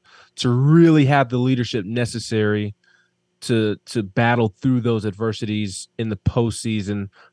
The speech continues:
the way you did the last two years when, when the roster construction is what it is. And, and I'm not blaming Tony Vitello for, for constructing the roster the way that it is. It, it's still very, very talented and,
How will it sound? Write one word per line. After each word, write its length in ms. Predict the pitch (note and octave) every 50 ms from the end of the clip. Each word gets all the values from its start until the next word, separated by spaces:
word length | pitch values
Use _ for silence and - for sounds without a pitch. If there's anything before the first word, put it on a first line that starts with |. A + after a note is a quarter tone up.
| _ -
the 60 | A#2
way 140 | A2 A2+ A2+
you 120 | A2 A2
did 180 | G2 A2+ G#2+ F#2
the 80 | G#2+
last 340 | G2+ G2+ G#2 G#2+ G#2 - -
two 180 | - - C3 B2
years 360 | A2+ G#2+ G#2 G2+ G2+ F#2+ F#2
when, 220 | G2 G2+ G2+ G2
when 360 | - F2+ G#2+ G#2+ G#2 G2+ G2+ E2+
the 100 | - G#2
roster 340 | G#2+ A2 G#2+ G#2+ - - A#2
construction 560 | - - G#2 G2 - - A2 G2+ - G#2 F#2+ -
is 220 | - A2+ A2 G2
what 160 | G2+ G2 F#2
it 80 | G2 F#2+
is. 200 | B2 A#2 G#2+ G2
And, 140 | G#2 G#2 G#2
and 280 | G2 C3+ C3 C3 C3+
I'm 160 | C3+ C3+ C#3 C#3
not 280 | C3+ B2 A2 F#2 - _ _ _ _ _ _ _ _ -
blaming 460 | A#2 A2+ C3 C3+ C3+ B2+ A#2 G#2+ G2+
Tony 220 | - A#2 G#2+ G2+
Vitello 400 | G2 G2 - - A2 G#2 G#2+ G2+
for, 300 | - - G#2 G2 F#2+ F#2+ _ _ - - - _ _
for 120 | - A2+
constructing 760 | - G#2+ F#2 - - - - - D3 C#3+ - - - A2 G2+
the 100 | F#2 F#2
roster 360 | F#2+ G2 F#2+ F#2 - - G#2+
the 100 | F2+ G2
way 180 | F2+ F#2+ F#2+ F#2+
that 180 | E2+ F#2 F2+ E2+
it 100 | F2 E2+
is. 320 | F#2 F#2 F2 E2+ - -
It, 180 | - G2+ F2 D#2+
it's 120 | G#2 -
still 200 | - - A2+ G2
very, 240 | F2+ A2 G#2 G2 F#2+
very 240 | F2+ G2+ G2 F2+ F2+
talented 560 | - - A#2+ A2 G#2+ G#2 - - G#2+ F#2 G2
and, 240 | G2 F2+ F2+ E2+